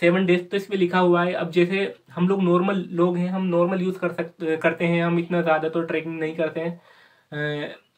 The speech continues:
तो उस हिसाब से इसकी जो battery है वो चल जाती है आपकी काफ़ी आठ दस दिन। जी हाँ, seven days तो है लेकिन आठ दस दिन,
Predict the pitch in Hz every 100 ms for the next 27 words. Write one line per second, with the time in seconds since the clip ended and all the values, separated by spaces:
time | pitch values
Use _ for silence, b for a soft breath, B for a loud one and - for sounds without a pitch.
0 | _ _ - 180 202 180 214 208 208 -
1 | 226 - 240 190 202 165 156 180 226 185
2 | 180 208 208 202 175 175 180 185 175 170
3 | 190 170 160 175 156 170 175 170 143 139
4 | 135 - _ _ _ _ - 160 190 240
5 | 180 175 202 190 196 - 202 220 220 196
6 | 185 190 196 208 208